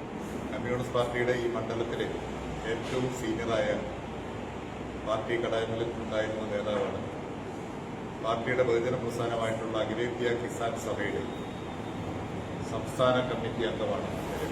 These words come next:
ഈ ബാബു കടയ്ക്കൽ ഗ്രാമപഞ്ചായത്ത് അംഗം മാത്രമല്ല,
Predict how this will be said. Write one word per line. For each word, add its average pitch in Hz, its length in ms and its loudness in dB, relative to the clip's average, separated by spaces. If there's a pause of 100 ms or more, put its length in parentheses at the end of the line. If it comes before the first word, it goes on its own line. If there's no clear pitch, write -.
(3250)
ഈ 123 120 2
ബാബു 123 300 8 (720)
കടയ്ക്കൽ 120 420 0
ഗ്രാമപഞ്ചായത്ത് 120 640 2
അംഗം 117 260 0
മാത്രമല്ല, 107 440 0